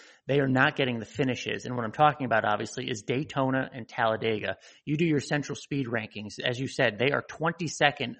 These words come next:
overall for the course of the season. If you ranked them out by plate, uh, the speed on plate tracks, central speed rankings on plate tracks, which you did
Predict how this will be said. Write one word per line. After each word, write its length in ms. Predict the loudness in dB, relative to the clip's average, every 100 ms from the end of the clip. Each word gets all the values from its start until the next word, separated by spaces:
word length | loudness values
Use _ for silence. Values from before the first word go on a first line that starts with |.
| _ 0
overall 680 | 2 4 4 6 6 4 -2
for 120 | -8
the 100 | -8
course 360 | -4 2 2 2
of 80 | -4
the 60 |
season. 520 | -6 -4 -4 -4 -6 -10 -20 -10
If 180 | -6 -2
you 140 | 0
ranked 260 | 2 2 2
them 140 | 4
out 200 | 4 6
by 160 | 4 2
plate, 380 | 2 0 0 2
uh, 280 | 0 0 0
the 140 | -4
speed 300 | -2 2 6
on 140 | 6
plate 240 | 6 2 2
tracks, 320 | -2 -4 -2
central 240 | -2 -2
speed 280 | -6 -6 -2
rankings 460 | 0 0 -2 -10 -10 _ _ -4
on 140 | -4
plate 260 | 2 2 2
tracks, 400 | 2 2 2 -2
which 220 | -6 -4
you 80 | -2
did 320 | 2 2 0